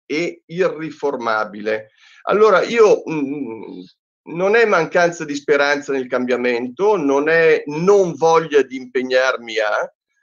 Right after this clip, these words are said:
però onestamente su questo tema non ci scendo più,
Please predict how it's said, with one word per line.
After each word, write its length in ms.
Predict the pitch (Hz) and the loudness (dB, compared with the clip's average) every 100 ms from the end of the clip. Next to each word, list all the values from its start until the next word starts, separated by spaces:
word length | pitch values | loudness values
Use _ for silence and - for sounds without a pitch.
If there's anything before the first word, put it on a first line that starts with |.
| _ _ | _ _
però 280 | - 220 240 | 2 4 6
onestamente 720 | 226 196 - 190 196 175 - | 4 2 0 0 0 -2 -6
su 180 | 143 151 | -8 -6
questo 400 | 175 190 180 185 | -2 -2 -2 -2
tema 300 | 202 208 160 | 2 2 0
non 260 | 151 214 196 | 0 -2 -2
ci 140 | - | -8
scendo 500 | 135 156 143 123 113 - | -6 -2 -2 -2 -8 -10
più, 300 | 110 110 | -14 -14